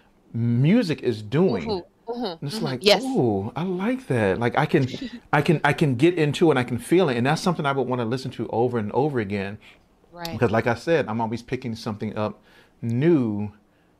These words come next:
Speaker 1: in that song. Like, "Oh, wow.
Speaker 2: Yeah.
Speaker 1: I didn't even know that's what that person said." And what, let me find out, what, what does that,
Speaker 2: Right.
Speaker 1: what does that mean?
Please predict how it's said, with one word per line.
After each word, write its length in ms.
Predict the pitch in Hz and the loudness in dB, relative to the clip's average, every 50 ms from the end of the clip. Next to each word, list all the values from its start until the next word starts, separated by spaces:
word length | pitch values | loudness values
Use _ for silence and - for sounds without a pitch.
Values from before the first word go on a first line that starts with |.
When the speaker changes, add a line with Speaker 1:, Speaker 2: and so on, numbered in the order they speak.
| _ _ - | _ _ -4
Speaker 1:
in 180 | - 117 113 110 | -2 0 0 0
that 160 | 113 104 - | 0 -2 -4
song. 380 | - - - 151 151 143 120 104 | -8 -6 -2 -2 0 0 -2 -2
Like, 160 | 92 92 82 - - - _ _ - | -4 -8 -8 -10 -14 -20 _ _ -16
"Oh, 160 | 135 151 156 | -12 -10 -10
wow. 640 | 127 110 113 135 214 185 117 107 101 101 - 92 - _ _ _ _ _ _ _ _ _ _ 180 | -10 -10 -10 -10 -8 -8 -6 -6 -8 -8 -10 -16 -16 _ _ _ _ _ _ _ _ _ _ -10
Speaker 2:
Yeah. 180 | 190 190 185 | -6 -2 0
Speaker 1:
I 40 | 180 | 2
didn't 240 | 175 175 156 147 156 | 2 4 4 4 4
even 240 | 165 156 170 156 143 | 4 4 2 2 2
know 120 | 139 143 | -2 -2
that's 240 | 135 151 - - - | -2 -4 -4 -2 -2
what 100 | 123 - | -2 0
that 160 | 147 135 - | 0 -2 -2
person 320 | - 113 104 - - 131 120 | -2 -4 -4 -2 -2 -4 -4
said." 320 | - - 156 175 180 147 127 | 0 2 2 4 4 2 2
And 180 | 113 110 113 | 2 2 2
what, 280 | 113 135 135 - - - - - - - - - - | 2 2 0 0 -4 -20 -20 -20 -20 -18 -6 0 2
let 100 | 214 302 | 4 4
me 80 | 339 | 4
find 200 | - - 247 226 226 | 4 4 4 4 6
out, 60 | 220 | 4
what, 100 | 220 196 196 202 | 4 2 4 4
what 80 | 214 262 | 4 4
does 120 | 262 208 | 6 6
that, 60 | 233 208 | 4 4
Speaker 2:
Right. 140 | - 135 165 | 4 2 0
Speaker 1:
what 80 | 226 - | -2 -2
does 80 | - - | 2 2
that 160 | 185 120 117 | 2 4 4
mean? 460 | 113 127 196 254 160 110 92 92 | 4 4 4 4 2 2 0 -2